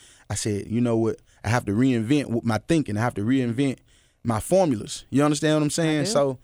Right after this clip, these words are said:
Speaker 1: that's what I've been doing. You know, I just, I, I think, I think we'll be okay in Memphis,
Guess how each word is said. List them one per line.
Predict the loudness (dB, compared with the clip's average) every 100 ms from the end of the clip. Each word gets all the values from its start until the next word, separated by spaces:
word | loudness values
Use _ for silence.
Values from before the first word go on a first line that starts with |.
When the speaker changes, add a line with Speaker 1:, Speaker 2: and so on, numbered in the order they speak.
| _
Speaker 1:
that's | 0 4
what | 4
I've | 4
been | 4 2
doing. | 2 0 -4
You | -4
know, | -2
I | -2
just, | -2 -6 -8 -20 -20 _ _ _ -2
I, | 0 0
I |
think, | 2 2 2 -2 _ _ _ _
I | -4
think | 0 0 2
we'll | 4 4
be | 4 4
okay | 4 4 2 2 0 -10 -4
in | 0 2
Memphis, | 2 0 -4 -6